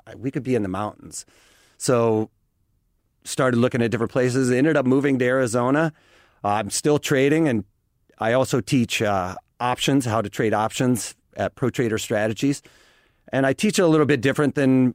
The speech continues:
a lot of people. I talk about volatility and some of the things that I learned on the floor. You know, I mean, one great thing about trading on the floor, good or bad, I guess, is,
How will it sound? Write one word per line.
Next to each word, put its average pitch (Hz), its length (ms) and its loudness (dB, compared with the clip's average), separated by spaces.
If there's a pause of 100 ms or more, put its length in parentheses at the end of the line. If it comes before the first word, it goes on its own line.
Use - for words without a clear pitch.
a 127 120 -2
lot 123 200 2
of 123 60 -2
people. 135 240 0
I 120 100 2
talk 123 220 -2
about 117 200 0
volatility 117 680 0
and 113 120 -2
some 120 200 0
of 110 60 0
the 110 120 0
things 127 300 -2
that 117 220 0
I 123 160 0
learned 123 340 2
on 113 100 0
the 107 80 0
floor. 135 320 0
You 101 120 0
know, 110 160 0
I 113 60 -2
mean, 113 220 -2
one 127 320 0
great 127 280 -2
thing 131 160 0
about 110 280 0
trading 123 320 0
on 113 100 0
the 107 80 0
floor, 127 440 0 (840)
good 151 200 4
or 127 120 4
bad, 120 360 2
I 113 120 2
guess, 113 380 0
is, 120 460 0